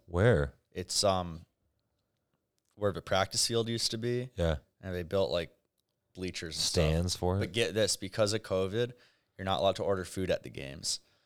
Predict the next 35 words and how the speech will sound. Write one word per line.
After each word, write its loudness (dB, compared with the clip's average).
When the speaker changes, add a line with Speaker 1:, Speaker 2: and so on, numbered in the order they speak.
Speaker 2:
So -2
they 0
have 4
people -4
sit 2
at 0
an -4
entire 2
football 0
game, -4
and -8
you -10
can't -6
eat. -10
Speaker 1:
No -4
food. -4
Speaker 2:
No -6
food. -10
Speaker 1:
That -4
sucks. -6
Speaker 2:
'Cause -4
if -6
you 0
eat -2
food, -2
you -10
get -8
covid, -4
I -18
Speaker 1:
Yeah, -2
that's -2
a 0
Speaker 2:
guess. -6
Speaker 1:
proven 2
fact. -2